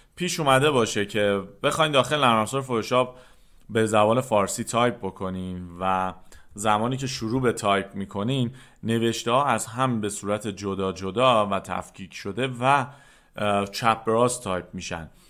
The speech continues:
اه، خب، در گذشته ما زمانی که می‌خواستیم نرم افزار فتوشاپ رو نصب بکنیم، باید از ورژن ام ای استفاده می‌کردیم، یعنی حالا فتوشاپ سی اس فایو ام ای یا همون میدل ایسترن رو نصب می‌کردیم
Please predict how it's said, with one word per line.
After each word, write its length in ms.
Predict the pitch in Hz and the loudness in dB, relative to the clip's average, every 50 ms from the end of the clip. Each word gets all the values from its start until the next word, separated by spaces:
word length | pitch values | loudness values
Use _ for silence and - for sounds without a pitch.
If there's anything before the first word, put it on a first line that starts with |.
| _ _ - - - - - - | _ _ -20 -20 -20 -20 -8 0
اه، 220 | 143 151 160 160 | 4 6 6 6
خب، 200 | 156 170 180 180 160 | 6 4 2 4 8
در 240 | 175 170 170 165 | 10 10 10 10
گذشته 520 | 156 165 175 160 165 160 151 - - 185 190 | 6 2 2 4 6 4 4 4 2 0 0
ما 180 | 185 175 180 | 2 2 2
زمانی 340 | 170 160 151 143 147 151 160 | 4 4 4 4 4 2 -2
که 260 | 156 - 170 160 160 151 - | -2 0 0 0 0 0 -4
می‌خواستیم 400 | - 127 123 - 139 131 135 151 | -8 -8 -4 0 0 0 0 0
نرم 160 | 147 131 123 117 | 2 2 2 2
افزار 180 | 110 117 143 | 2 -2 -4
فتوشاپ 460 | 139 135 131 113 110 - 120 110 - | -6 -4 -4 -4 -4 -2 -4 -4 -4
رو 60 | 113 110 | -4 -4
نصب 320 | 110 110 110 107 - - | -2 -2 -2 -2 -4 -6
بکنیم، 380 | - 107 - - 113 127 143 147 | -10 -10 -8 -8 -8 -6 -4 0
باید 260 | 135 127 123 131 139 | 2 4 4 4 4
از 260 | 139 123 113 101 95 | 4 2 2 0 -2
ورژن 720 | 98 98 104 107 104 98 98 113 117 120 127 135 135 135 135 135 - - - - _ - | -6 -4 -2 -2 -2 -2 -4 -4 -4 -2 -2 -2 -2 -4 -6 -10 -16 -20 -20 -18 _ 0
ام 220 | 131 123 127 127 | 2 2 2 2
ای 220 | 127 135 160 156 131 | 0 -2 -2 0 0
استفاده 500 | 113 104 - - 101 - - 98 98 98 | 0 0 -2 -4 -6 -4 -4 -4 -4 -4
می‌کردیم، 580 | 98 98 101 - 98 95 95 92 95 95 95 | -6 -6 -6 -4 -4 -4 -4 -6 -6 -8 -8
یعنی 160 | 95 95 98 101 | -6 -6 -4 -4
حالا 160 | 101 104 104 | -4 -4 -4
فتوشاپ 380 | - 107 101 95 - 104 98 | -6 -6 -6 -6 -6 -6 -6
سی 240 | 101 - - - 107 | -6 -6 -6 -4 -4
اس 180 | 101 98 - - | -4 -4 -6 -4
فایو 400 | - 110 110 113 117 117 123 120 123 | -2 -2 0 0 -2 -2 -4 -4 -4
ام 180 | 120 110 107 107 | -4 -6 -6 -6
ای 100 | - 117 | -4 -4
یا 260 | 120 123 120 110 101 98 | -2 0 0 0 0 0
همون 300 | 98 107 113 113 113 113 | 0 -2 -2 -2 -2 -4
میدل 280 | 110 107 101 104 101 | -4 -4 -2 -2 -2
ایسترن 460 | 101 98 - - 131 135 147 156 160 | -4 -6 -8 -6 -4 -2 -2 -2 -2
رو 180 | 151 151 151 147 | -2 -2 -2 -2
نصب 320 | 147 143 147 147 143 - | 0 0 -2 -2 -4 -6
می‌کردیم 540 | - 156 135 156 151 151 151 156 160 160 160 | -10 -8 -4 0 0 0 0 0 -2 -4 -6